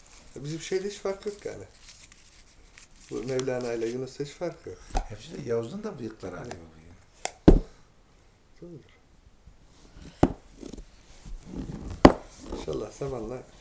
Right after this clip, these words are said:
Speaker 1: serinle hocam, ne yapalım?
Speaker 2: Hayır olur inşallah.
Speaker 1: Evet.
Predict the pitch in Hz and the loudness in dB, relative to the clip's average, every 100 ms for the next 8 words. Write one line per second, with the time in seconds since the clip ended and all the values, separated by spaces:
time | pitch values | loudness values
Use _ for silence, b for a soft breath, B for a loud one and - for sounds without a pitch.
0 | - - - 185 170 104 101 107 107 123 | 12 10 -4 -4 -2 -4 -4 -6 -6 -8
1 | 113 98 - 147 123 98 92 92 92 92 | -8 -10 -8 -6 -6 -6 -12 -16 -16 -14
2 | - 95 95 117 113 | -14 -14 -14 -14 -14